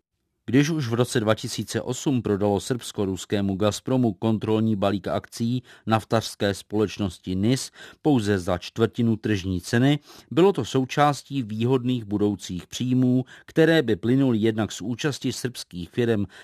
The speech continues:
na budování potrubí, ale hlavně z tranzitních poplatků Jižního proudu přes srbské území v dalších letech. Nikdo tenkrát nepočítal s tím, že by projekt padl, a tedy ani s případným odškodněním. Co teď?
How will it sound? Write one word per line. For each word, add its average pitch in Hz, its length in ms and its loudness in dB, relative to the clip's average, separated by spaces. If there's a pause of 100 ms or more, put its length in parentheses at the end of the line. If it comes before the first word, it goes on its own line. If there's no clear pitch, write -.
(100)
na 107 120 4
budování 110 600 2
potrubí, 135 640 0 (200)
ale 180 200 4
hlavně 147 320 2
z - 80 -8
tranzitních 117 640 -2
poplatků 127 580 -2
Jižního 95 420 -2
proudu 123 440 0
přes 110 260 -8
srbské - 540 -8
území 120 500 -2
v 113 60 -6
dalších 92 440 -6
letech. 98 480 -4 (680)
Nikdo 151 320 0
tenkrát 120 500 0
nepočítal 98 640 -4
s - 100 -12
tím, 127 320 0 (200)
že 117 160 2
by 117 120 2
projekt 95 480 -2
padl, 120 380 2 (240)
a 139 60 2
tedy 170 280 2
ani 127 220 2
s - 80 -10
případným 90 580 -6
odškodněním. 101 840 -2 (360)
Co 120 180 -2
teď? 127 380 0